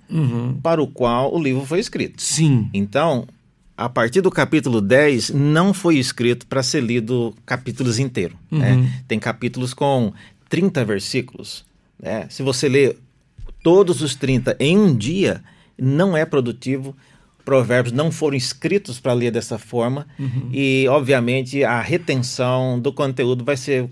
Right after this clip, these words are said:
Speaker 2: mínima, né? Porque, eh, não foram escritos pra ser lido dessa maneira.
Speaker 1: Ok, então beleza.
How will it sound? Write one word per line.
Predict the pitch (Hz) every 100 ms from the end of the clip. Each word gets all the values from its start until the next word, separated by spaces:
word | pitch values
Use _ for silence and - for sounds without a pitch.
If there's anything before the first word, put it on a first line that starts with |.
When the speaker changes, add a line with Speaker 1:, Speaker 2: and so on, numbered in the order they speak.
| -
Speaker 2:
mínima, | 127 143 185 175 120 107 101 - _
né? | - 110 127 127
Porque, | 127 127 127 120 120 120 - -
eh, | 139
não | 160 160
foram | 156 143
escritos | - 123 127 -
pra | 123 127
ser | 123 117 117 113
lido | 117 110
dessa | 113 127
maneira. | 131 101 92 82
Speaker 1:
Ok, | 196 185
então | 151 190 196
beleza. | 202 160 131